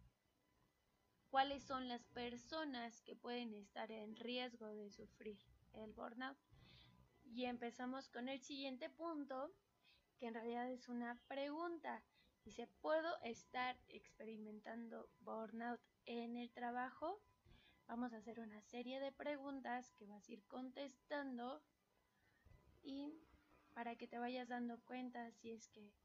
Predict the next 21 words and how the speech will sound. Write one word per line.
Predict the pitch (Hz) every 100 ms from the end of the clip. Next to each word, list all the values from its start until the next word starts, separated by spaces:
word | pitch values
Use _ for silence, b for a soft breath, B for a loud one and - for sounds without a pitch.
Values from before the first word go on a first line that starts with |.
| - _ _ _ - -
tú | 285 285
puedes | 233 226
estar | 220 - 226
experimentando | 226 - - 208 208 208 220 214
este | 208 -
síndrome. | 208 214 202 208 - _ _ B B B -
La | 226
primera | 233 254 294 330
pregunta | 247 254 262 254 - - - -
es, | 233 226 - - - B B B B - - -
"¿Se | 247
ha-, | 254 285 302 311 - -
te | 277
has | 285 302
vuelto | 294 294 285 - 294 285 - _
cínico | - - 294 285 277 254 247
en | 240
tu | 226 233
trabajo | 226 220 226 226 269 330 679
o | 240
bastante | 220 - 233 233 240 247